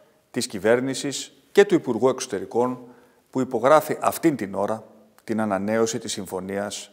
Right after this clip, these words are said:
με τον Αμερικανό ομόλογο του. Πολύ περισσότερο, καθώς αυτή θα συνοδεύεται και από επιστολή του Αμερικανού Υπουργού Εξωτερικών,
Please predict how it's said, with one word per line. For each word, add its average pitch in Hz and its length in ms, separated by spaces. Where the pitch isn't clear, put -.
με 113 140
τον 110 140
Αμερικανό 98 440
ομόλογο 98 400
του. - 140
Πολύ 107 180
περισσότερο, 135 600
καθώς 160 260
αυτή 175 200
θα 180 120
συνοδεύεται 156 600
και 151 140
από 147 160
επιστολή 127 480
του 156 120
Αμερικανού 107 480
Υπουργού 120 380
Εξωτερικών, 113 680